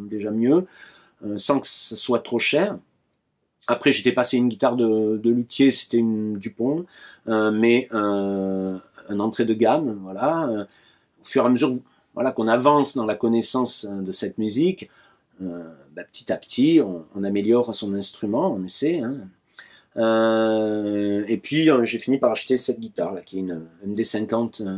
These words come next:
Dupont. Bon, il existe des tas de, de marques, des tas de luthiers qui font des, des super guitares. Euh, celle-ci s'est bonifiée avec le temps, elle a pris un peu plus de, de basse. Euh, voilà.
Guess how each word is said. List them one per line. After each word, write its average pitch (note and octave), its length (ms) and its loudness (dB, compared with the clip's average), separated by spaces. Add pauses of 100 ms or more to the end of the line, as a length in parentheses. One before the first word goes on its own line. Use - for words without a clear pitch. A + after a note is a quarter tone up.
Dupont. G#2+ 560 -2
Bon, F#2+ 160 -10 (280)
il F2+ 60 -8
existe F#2 320 -8
des F2+ 100 -6
tas A2 260 -2
de, F#2+ 240 -6 (240)
de G2+ 100 -6
marques, A2+ 380 0
des F#2+ 80 -10
tas G#2+ 120 -4
de G#2+ 80 -4
luthiers G#2+ 380 -2
qui C#3 100 -14
font - 160 -10
des, F2 260 -6
des F#2 100 -8
super G2 360 -8
guitares. G#2 440 -6 (540)
Euh, A2 120 0
celle-ci B2+ 380 0
s'est - 160 0
bonifiée B2 420 4
avec A2+ 160 0
le G2+ 120 -2
temps, A#2+ 180 -2
elle D#3+ 80 -2
a - 40 -6
pris - 160 -8
un G2 60 -4
peu F#2+ 100 -8
plus G#2+ 140 -12
de, F#2 300 -4
de F#2+ 100 -4
basse. C#3 480 0 (460)
Euh, F#2+ 880 -2 (720)
voilà. A#2 400 2